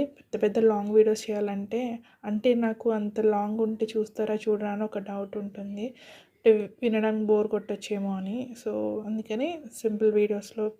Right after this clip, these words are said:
పెట్టడానికి ట్రై చేస్తాను. అందుకని ఈ వీడియోని ఇక్కడికి షార్ట్ చేస్తున్నాను.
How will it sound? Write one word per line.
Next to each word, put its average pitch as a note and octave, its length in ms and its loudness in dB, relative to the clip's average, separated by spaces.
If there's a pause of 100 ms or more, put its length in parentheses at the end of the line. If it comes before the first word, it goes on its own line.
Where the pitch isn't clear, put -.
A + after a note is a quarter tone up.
పెట్టడానికి G3+ 460 -4
ట్రై G3 200 -2
చేస్తాను. G3+ 540 -8
అందుకని A3+ 420 4
ఈ A3+ 60 6
వీడియోని G#3+ 340 2
ఇక్కడికి G#3+ 360 -6
షార్ట్ G#3 320 -6
చేస్తున్నాను. G3+ 580 -8